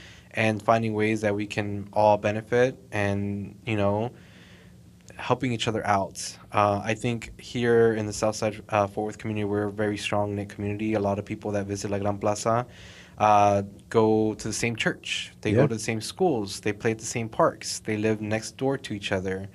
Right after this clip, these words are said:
Speaker 1: They shop in the same area. And so, uh, what brings me hope is that we can continue to be a strong community,
Speaker 2: Mm-hmm.
Speaker 1: and,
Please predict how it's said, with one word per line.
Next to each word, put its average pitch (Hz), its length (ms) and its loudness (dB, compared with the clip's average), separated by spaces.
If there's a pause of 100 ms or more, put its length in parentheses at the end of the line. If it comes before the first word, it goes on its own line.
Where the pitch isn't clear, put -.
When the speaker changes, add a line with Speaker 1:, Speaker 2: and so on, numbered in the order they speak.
(340)
Speaker 1:
They 110 100 -4
shop 107 340 2
in 110 60 -6
the 107 80 -4
same 110 320 -4 (160)
area. 107 600 0
And 113 140 -4
so, 104 380 2 (420)
uh, 110 360 6
what 113 320 0
brings 127 180 0
me 127 120 -2
hope 123 300 0
is 113 120 -6
that 104 240 2
we 107 80 -4
can 110 160 -6
continue 110 560 -4
to 104 360 0
be 107 200 -4
a 101 40 -2
strong 107 280 -2
community, 113 540 -4
Speaker 2:
Mm-hmm. 113 200 0
Speaker 1:
and, 101 540 0